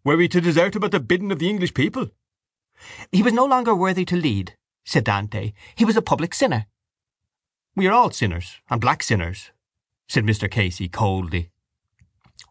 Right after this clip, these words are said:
"Woe be to the man by whom the scandal cometh," said Missus Reardon.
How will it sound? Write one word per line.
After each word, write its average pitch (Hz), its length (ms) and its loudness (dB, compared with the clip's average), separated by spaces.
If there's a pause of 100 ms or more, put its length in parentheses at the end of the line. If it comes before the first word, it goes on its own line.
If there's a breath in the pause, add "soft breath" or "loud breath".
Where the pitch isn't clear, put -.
(100)
"Woe 226 220 4
be 226 160 0
to 214 100 2
the 202 200 2
man 175 120 4
by 175 140 2
whom 180 240 2
the 185 100 -2
scandal 180 360 -2
cometh," 123 340 -4 (500)
said 123 200 -2
Missus 104 300 0
Reardon. 90 440 -2